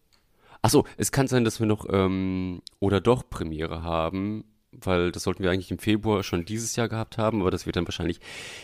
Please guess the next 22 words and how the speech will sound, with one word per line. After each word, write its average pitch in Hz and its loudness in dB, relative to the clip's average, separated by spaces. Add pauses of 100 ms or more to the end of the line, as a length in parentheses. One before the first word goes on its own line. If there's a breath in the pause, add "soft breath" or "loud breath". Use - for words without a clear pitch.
(120 loud breath)
nächstes 101 2
Jahr 135 2
erst 123 -2
der 120 -2
Fall 120 0
sein 120 0
oder 120 4
dann 98 0
noch 101 0 (140)
dieses 110 -6
Jahr 107 2
auf - -4
dem 95 -4
Festival, 80 -2
aber 82 2
das 87 2
steht 92 -2
noch 92 2
nicht 85 -6
so 90 -4
richtig 85 -6
fest. - -2